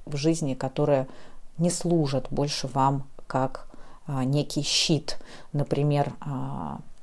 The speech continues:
была такая расстановка у меня, где, а, женщина, а, мать защитила, э, дочь от инцеста с, э, отцом. И это послужило в дальнейшем, а, большим, знаете,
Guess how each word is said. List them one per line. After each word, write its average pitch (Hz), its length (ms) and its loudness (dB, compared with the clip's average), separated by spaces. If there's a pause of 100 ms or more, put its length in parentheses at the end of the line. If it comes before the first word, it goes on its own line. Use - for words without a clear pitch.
(120)
была 135 300 4
такая 139 240 2
расстановка 160 520 4
у 156 40 4
меня, 143 260 2
где, 139 340 0 (960)
а, 135 300 6
женщина, 147 640 2 (300)
а, 147 160 2
мать 175 300 8
защитила, 147 840 6
э, 143 160 2
дочь 160 380 8
от 147 220 2
инцеста 147 640 2
с, - 260 0
э, 139 240 2 (100)
отцом. 147 400 6 (540)
И 143 260 4 (120)
это - 220 4
послужило 156 600 6
в 135 60 -2
дальнейшем, 147 800 4
а, 135 560 -2
большим, 147 600 4
знаете, 147 540 0